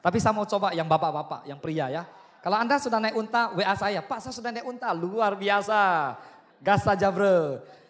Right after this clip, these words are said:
Ini Gunung Sinai di atas. Teman-teman, saya sampailah ke Yerusalem dan sekitarnya. Beberapa tempat saya datangin. Terus ini di Petra, Jordania.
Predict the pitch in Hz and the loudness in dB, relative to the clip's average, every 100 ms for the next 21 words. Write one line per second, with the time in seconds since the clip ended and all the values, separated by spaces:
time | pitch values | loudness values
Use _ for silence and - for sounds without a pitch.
0 | _ _ _ _ - 156 160 156 160 165 | _ _ _ _ -10 -8 -6 -6 -6 -10
1 | 160 170 165 143 165 220 240 - - _ | -8 -8 -6 -6 0 0 0 -6 -16 _
2 | _ 160 180 180 208 214 185 180 170 160 | _ -10 -8 -4 -4 -4 -6 -4 -6 -2
3 | 180 165 151 156 160 160 165 175 180 151 | -2 -2 -4 -6 -8 -2 0 0 -2 -4
4 | - 160 156 147 175 233 220 147 151 151 | -6 -8 -8 -8 -6 -6 -4 -6 -8 -8
5 | 151 160 151 147 135 123 139 151 226 233 | -10 -12 -12 -12 -12 -12 -12 -12 -12 -14
6 | _ _ _ _ _ 135 156 185 - - | _ _ _ _ _ -6 -2 -2 -6 -10
7 | - _ _ _ _ _ 135 156 170 139 | -16 _ _ _ _ _ -12 -8 -8 -8
8 | 131 127 - 170 170 175 120 127 131 127 | -8 -10 -6 -8 -4 -6 -6 -8 -10 -8
9 | 127 127 139 113 | -10 -10 -12 -14